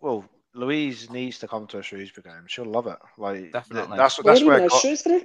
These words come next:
Speaker 3: <laughs>
Speaker 1: That's a good one. It's, it's next to Wales. There you go.
Speaker 2: Oh,
Speaker 1: So
Speaker 2: no,
Speaker 1: we're,
Speaker 2: don't
Speaker 3: All
Speaker 2: say
Speaker 3: right,
Speaker 2: that.
Speaker 3: okay.
Speaker 1: we're, we're doing a bit of geography here tonight, aren't we? Learning
Speaker 2: Yeah.
Speaker 1: about, about each, each other.
Speaker 3: I know.
Speaker 1: Shrew-,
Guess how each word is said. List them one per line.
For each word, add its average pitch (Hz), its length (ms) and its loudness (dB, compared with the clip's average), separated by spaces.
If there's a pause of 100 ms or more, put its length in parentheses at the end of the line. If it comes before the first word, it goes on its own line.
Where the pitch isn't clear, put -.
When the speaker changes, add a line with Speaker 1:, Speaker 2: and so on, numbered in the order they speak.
Speaker 3:
<laughs> - 1300 2
Speaker 1:
That's 165 200 6
a 170 40 4
good 139 240 2
one. 156 160 4 (320)
It's, - 160 -10
it's 139 240 -4
next 165 220 -2
to 127 100 -4
Wales. 117 400 0
There 131 120 -2
you 104 60 -6
go. 90 200 -14 (100)
Speaker 2:
Oh, 123 400 8
Speaker 1:
So 131 60 -4
Speaker 2:
no, 113 100 -2
Speaker 1:
we're, 139 100 2
Speaker 2:
don't 143 120 -2
Speaker 3:
All 254 100 10
Speaker 2:
say 196 180 10
Speaker 3:
right, - 0 -
Speaker 2:
that. 220 100 8
Speaker 3:
okay. 202 300 6 (360)
Speaker 1:
we're, 147 120 -8
we're 151 100 0
doing 170 200 0
a 151 40 0
bit 135 140 0
of 113 60 -6
geography 135 420 0
here 90 180 -10
tonight, 92 260 -20
aren't 127 200 -12
we? 117 380 -18
Learning 117 240 -2
Speaker 2:
Yeah. 107 60 -8
Speaker 1:
about, 110 200 -2
about 104 300 -8
each, - 280 -20
each 113 200 -16
other. 107 180 -12
Speaker 3:
I 196 60 -4
know. 240 240 0
Speaker 1:
Shrew-, - 160 -10